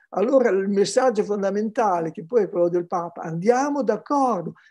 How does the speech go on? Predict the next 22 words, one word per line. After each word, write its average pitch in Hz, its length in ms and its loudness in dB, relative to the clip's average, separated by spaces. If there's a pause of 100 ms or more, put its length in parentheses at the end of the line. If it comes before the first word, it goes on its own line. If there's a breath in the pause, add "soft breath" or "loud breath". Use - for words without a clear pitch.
(100 soft breath)
nessuno 269 760 2
si 277 160 -2
può 277 140 -2
salvare 190 600 -2
da 202 100 -6
solo 175 380 -2
su 165 100 -12
questa 165 320 -16
terra. - 400 -16 (680)
Eh, - 180 -20 (420)
la, 165 360 0
la 180 140 -2
questione 254 400 0
dell'Italia, 208 720 -2
poi, 170 340 0
se 196 260 0
faremo 208 600 0
bene 240 340 -2
o 220 120 0
no 185 300 -2
quella 180 200 -6
transizione, 170 840 -6